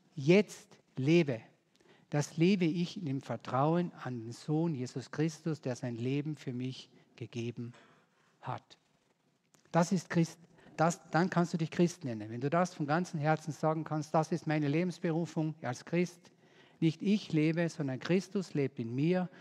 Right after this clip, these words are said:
Und was ich jetzt lebe, das lebe ich an den Glauben und an das Vertrauen in Jesus Christus. Und wenn die Schwierigkeiten außen entstehen, dieses Lied gefällt mir wahnsinnig gut. „Näher, mein Gott, bei dir.“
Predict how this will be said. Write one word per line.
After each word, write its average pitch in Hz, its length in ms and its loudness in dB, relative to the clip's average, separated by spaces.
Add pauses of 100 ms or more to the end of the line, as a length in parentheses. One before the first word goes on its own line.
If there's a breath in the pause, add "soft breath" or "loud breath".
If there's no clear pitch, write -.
(220 loud breath)
Und 139 120 -8
was 127 180 -4
ich 123 140 -8
jetzt 160 380 0
lebe, 151 320 0
das 123 200 -8
lebe 143 300 -2
ich 143 160 -6
an 110 60 -8
den 113 120 -10
Glauben 151 480 -4
und 131 100 -8
an 117 120 -8
das 107 80 -14
Vertrauen 127 500 -4
in 120 100 -8
Jesus 113 300 -14
Christus. - 560 -14 (600 loud breath)
Und 123 140 -6
wenn 151 140 4
die 170 120 2
Schwierigkeiten 170 800 0
außen 156 400 -4
entstehen, 135 680 -4 (180)
dieses - 320 -10
Lied 156 420 0
gefällt 143 300 -2
mir 135 100 -4
wahnsinnig 143 460 -4
gut. 143 320 -6 (1200 soft breath)
„Näher, 202 500 4
mein 175 300 2
Gott, 165 400 0
bei 127 160 -2
dir.“ 113 340 -6